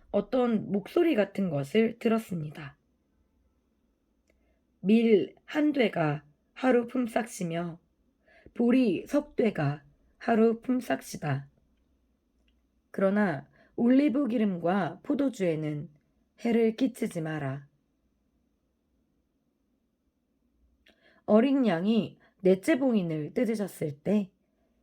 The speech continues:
나는 넷째 생물이 "오너라." 하고 말하는 것을 들었습니다. 내가 또 보니 푸르스름한 말 한 마리가 있는데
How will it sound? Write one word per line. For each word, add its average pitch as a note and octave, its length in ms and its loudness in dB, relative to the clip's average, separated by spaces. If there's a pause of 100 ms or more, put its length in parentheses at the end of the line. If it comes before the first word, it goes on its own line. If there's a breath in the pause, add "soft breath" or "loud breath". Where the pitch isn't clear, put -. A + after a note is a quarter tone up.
(160)
나는 F3+ 480 0 (400)
넷째 F#3 400 4
생물이 G3 640 -4 (840)
"오너라." G3+ 720 4 (640)
하고 D#4+ 540 0
말하는 A#3 420 4
것을 E3 420 -6
들었습니다. F3+ 720 -4 (1500)
내가 G#3+ 560 2
또 D4+ 160 2
보니 F#3 460 -2 (760)
푸르스름한 A3+ 920 0
말 E3+ 280 2
한 C4 120 0
마리가 D4 380 2
있는데 D#3+ 640 -6